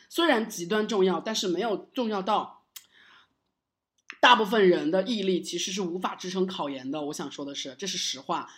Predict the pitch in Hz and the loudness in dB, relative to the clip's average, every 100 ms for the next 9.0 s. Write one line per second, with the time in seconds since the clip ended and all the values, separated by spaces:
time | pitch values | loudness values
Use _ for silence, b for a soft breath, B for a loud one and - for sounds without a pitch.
0 | B B 254 226 175 165 220 226 196 233 | B B -6 -2 -2 0 0 2 2 2
1 | 202 202 190 196 202 185 269 277 196 175 | 2 0 -2 -4 -6 -2 0 0 -2 0
2 | 180 170 160 226 220 226 180 - 226 233 | 2 0 0 -6 -4 -4 -4 -4 -2 0
3 | 190 B B - 247 190 180 185 B - | 0 B B 0 4 6 6 4 B 4
4 | 311 320 311 269 240 269 254 262 262 214 | 6 8 6 6 6 6 6 6 6 4
5 | 247 302 302 269 254 233 233 254 214 220 | 4 2 4 4 2 0 -2 0 0 -2
6 | 208 202 202 202 - 180 151 160 - 185 | -2 -2 0 -2 -2 -2 -2 -6 -4 -4
7 | 127 B - 190 233 240 202 233 - 269 | -4 B 2 4 4 4 2 2 4 6
8 | 254 240 277 285 269 269 262 226 339 | 8 6 6 8 8 6 6 6 4